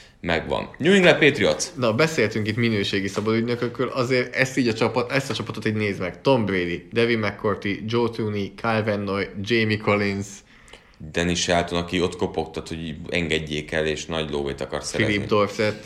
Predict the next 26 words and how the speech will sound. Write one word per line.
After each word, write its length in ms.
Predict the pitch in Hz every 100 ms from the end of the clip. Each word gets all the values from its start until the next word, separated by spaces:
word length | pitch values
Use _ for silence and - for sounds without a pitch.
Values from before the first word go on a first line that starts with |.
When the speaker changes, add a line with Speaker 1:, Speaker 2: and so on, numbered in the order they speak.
| -
Speaker 2:
és 120 | -
ez 60 | 110
itt 120 | 107
van 100 | 104
egy 160 | 101
Marshall 360 | 101 95 87 95
Newhouse. 520 | 92 90 90 90 95
Speaker 1:
Hát, 220 | 131 120
Speaker 2:
Őt 100 | 110
Speaker 1:
jó. 60 | 107
Speaker 2:
taggelnéd. 640 | 101 87 82 85 95 92 - -
Speaker 1:
Hát, 260 | - 87 87
őt 140 | 87
fő. 220 | - - 78 - - _ _ _
Na! 440 | 110 131 147 - - - - - - - - - - - - - - - - -
Hú. 320 | 240 214 123 - - - - - - -
Speaker 2:
Vannak 320 | 131 151 104
nevek. 160 | - 90
Speaker 1:
Ebbe, 300 | 113 127 139
ebbe, 240 | 117 131 110
ebbe 200 | 107 117
leálmosodtam. 680 | 90 85 87 87 85 - 71 -
Fí, 300 | 185 - - - - -
idős 360 | - 170 -
játékosok. 580 | 76 71 69 69 65 - - - - - - - _ - - _ _ _ _ _ -
Speaker 2:
Igen? 480 | - 95 139 123 85